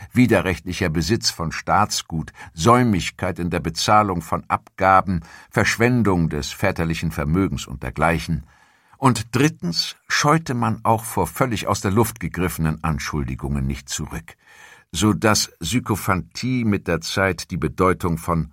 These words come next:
falscher Anklage annahm, die durch Zeugen zu erhärten, aber bei dem moralischen und ökonomischen Zustand der Masse nicht allzu schwer fiel. Folglich musste man den Sykophanten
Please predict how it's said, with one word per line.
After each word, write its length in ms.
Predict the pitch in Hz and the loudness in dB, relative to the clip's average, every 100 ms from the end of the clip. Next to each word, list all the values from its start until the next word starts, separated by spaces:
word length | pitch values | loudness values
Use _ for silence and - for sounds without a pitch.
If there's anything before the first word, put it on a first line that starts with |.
| _ | _
falscher 640 | - 101 87 - 98 90 - | -4 -2 -2 -2 0 0 2
Anklage 840 | 87 73 - 65 64 60 60 - | 0 0 -6 -2 0 0 -4 -6
annahm, 580 | 76 67 65 69 69 58 - _ _ _ | -4 -4 0 2 0 -2 -10 _ _ _
die 80 | 87 | -4
durch 240 | 85 - | -2 -2
Zeugen 460 | - 101 104 90 87 | 0 4 4 2 -4
zu 160 | - 73 | -4 -2
erhärten, 640 | 71 98 113 117 131 123 - - | 0 0 0 -2 -4 -4 -12 0
aber 260 | 110 117 127 | 2 6 6
bei 180 | 110 110 | 4 4
dem 220 | 110 104 | 4 6
moralischen 680 | 110 101 107 123 127 - 107 | 6 6 4 2 -4 -4 -4
und 200 | 87 - | -4 -4
ökonomischen 680 | - 92 85 110 104 - 82 | -2 0 2 2 0 -2 -4
Zustand 480 | - 104 - 85 80 | -4 -6 -4 -4 -2
der 100 | 73 | 2
Masse 380 | 85 - 85 80 - - - _ | 2 2 -4 -6 -16 -20 -20 _
nicht 380 | 101 90 - - | 0 0 -2 0
allzu 400 | 90 - - 82 | 0 0 -4 -2
schwer 380 | - 82 80 | -2 0 -2
fiel. 420 | - - 67 57 - _ _ _ _ _ _ _ _ _ _ _ _ | -4 -8 -8 -8 -12 _ _ _ _ _ _ _ _ _ _ _ _
Folglich 600 | - 104 92 101 104 - _ _ _ _ | 0 0 2 -2 -4 -6 _ _ _ _
musste 400 | 92 104 - 104 | 2 4 4 0
man 300 | 87 92 92 | 2 2 2
den 220 | 85 78 | 2 0
Sykophanten 880 | 71 80 76 69 82 87 - 85 80 | -2 -6 -6 -4 -2 -4 -4 -4 -4